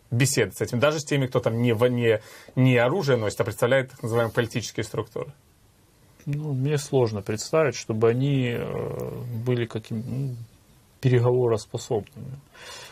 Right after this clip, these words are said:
Speaker 2: Ну, просто мне, мне на самом деле очень, с одной стороны, конечно же, разумеется, хочется, чтобы там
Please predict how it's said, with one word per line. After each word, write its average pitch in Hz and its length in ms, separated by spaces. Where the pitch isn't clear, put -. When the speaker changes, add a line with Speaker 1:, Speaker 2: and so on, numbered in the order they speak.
Speaker 2:
Ну, 131 340
просто 131 380
мне, 120 320
мне 143 240
на 135 180
самом 139 220
деле 131 180
очень, 120 300
с - 100
одной 151 200
стороны, 139 560
конечно 139 440
же, 110 160
разумеется, 113 840
хочется, - 1200
чтобы 117 600
там 113 220